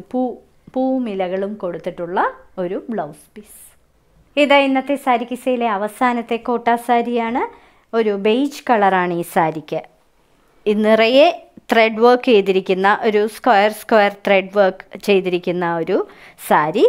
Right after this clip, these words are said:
ഇരുവശങ്ങളിലും ത്രെഡ് വർക്ക് ചെയ്ത പൂക്കളുടെ ബോർഡർ. ഇതിൻ്റെ പല്ലുവാണ് ഏറ്റവും ഭംഗി. പല്ലുവിൽ നിറയെ, ആ, ചില്ലി റെഡ് കളറിൽ തന്നെ ആപ്ലിക് വർക്ക് ചെയ്ത ഫ്ലവേഴ്സാണ് കൊടുത്തിരിക്കുന്നത്.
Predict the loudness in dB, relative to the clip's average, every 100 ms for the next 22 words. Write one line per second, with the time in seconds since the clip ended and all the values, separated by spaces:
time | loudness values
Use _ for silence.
0 | 2 -20 -4 2 6 6 4 2 2 4
1 | 4 2 2 2 2 2 0 2 0 0
2 | 2 0 0 0 0 2 2 4 2 0
3 | 0 0 0 -2 -6 _ _ _ _ _
4 | _ -20 _ -8 -2 2 2 4 2 4
5 | 2 4 2 -4 -4 -6 -2 -4 -4 -8
6 | -8 -4 -2 0 -2 -2 -4 -4 -4 -2
7 | -2 -2 -4 -10 _ _ -2 2 2 0
8 | -2 0 0 0 -2 -2 0 0 -2 -4
9 | -2 -4 -4 -6 -6 _ -2 -2 -2 -4
10 | -4 0 0 0 -4 -6 -8 -6 -4 -4
11 | -6 -2 0 0 2 0 0 -6 -6 -10
12 | -8 -10 -10 -16 -18 -18 -20